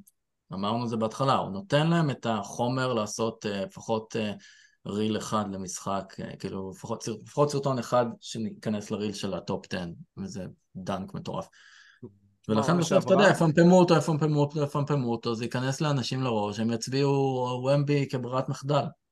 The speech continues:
Speaker 2: עונה שעברה, נכון, יש במדיה כל פעם הם מעלים, אה, אחרי משחקים, מעלים תמיד את השחקן הבולט. הם היו כאילו,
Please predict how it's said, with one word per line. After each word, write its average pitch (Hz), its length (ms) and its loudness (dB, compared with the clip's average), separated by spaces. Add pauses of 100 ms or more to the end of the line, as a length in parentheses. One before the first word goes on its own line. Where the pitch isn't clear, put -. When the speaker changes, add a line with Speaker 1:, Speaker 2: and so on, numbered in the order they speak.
(640)
Speaker 2:
עונה 127 160 0
שעברה, 131 420 4
נכון, 123 280 -4
יש 117 160 -8
במדיה 117 500 0
כל 120 160 -2
פעם 120 160 2
הם 110 120 -4
מעלים, 113 360 -2
אה, 107 260 0
אחרי 120 180 -4
משחקים, 120 420 -4
מעלים 127 200 0
תמיד 123 200 -6
את 120 60 -10
השחקן 117 340 -10
הבולט. 110 360 -6 (480)
הם 127 100 -4
היו 190 120 0
כאילו, 180 200 -4